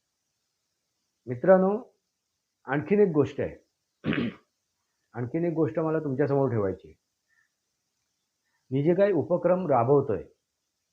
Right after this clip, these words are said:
त्या उपक्रमामध्ये बरेच जण आता माझ्यासोबत आहेत, बरे-, बरेच जण सोबत आहेत,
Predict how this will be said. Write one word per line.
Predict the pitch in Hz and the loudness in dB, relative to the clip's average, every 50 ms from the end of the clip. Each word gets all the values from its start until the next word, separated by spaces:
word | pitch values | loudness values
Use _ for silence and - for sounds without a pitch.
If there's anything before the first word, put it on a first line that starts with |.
| _ _ _ _ _ _ _ _ _ _ _ _ _ _ _ - | _ _ _ _ _ _ _ _ _ _ _ _ _ _ _ 0
त्या | 143 160 180 190 - - - - | 2 4 4 2 2 -4 -12 -14
उपक्रमामध्ये | 151 127 131 185 180 180 165 156 156 165 165 165 165 165 151 143 135 143 160 180 - - - _ _ _ _ _ _ | -8 -2 0 0 2 2 2 2 2 2 2 0 0 -2 -2 0 2 4 2 2 0 -6 -14 _ _ _ _ _ _
बरेच | 131 139 170 185 165 | 0 2 2 2 4
जण | 151 180 175 175 | 2 2 2 2
आता | 170 156 165 170 | 2 0 0 0
माझ्यासोबत | 165 156 143 156 156 - - 131 131 147 - | -2 0 0 -2 -2 -2 -4 -4 -2 -2 -2
आहेत, | 120 101 92 107 - - _ _ _ _ _ _ _ _ _ _ _ _ _ _ _ _ _ _ _ _ _ _ _ _ _ _ _ _ _ _ _ 107 | -4 -4 -6 -8 -12 -16 _ _ _ _ _ _ _ _ _ _ _ _ _ _ _ _ _ _ _ _ _ _ _ _ _ _ _ _ _ _ _ -8
बरे-, | 113 123 139 - - | -6 -6 -6 -6 -4
बरेच | 120 123 139 156 143 | -2 0 0 0 2
जण | 139 139 156 156 | 0 0 0 -2
सोबत | 156 - 143 135 127 - 101 | -2 -2 0 0 0 0 -2
आहेत, | 92 95 | -6 -10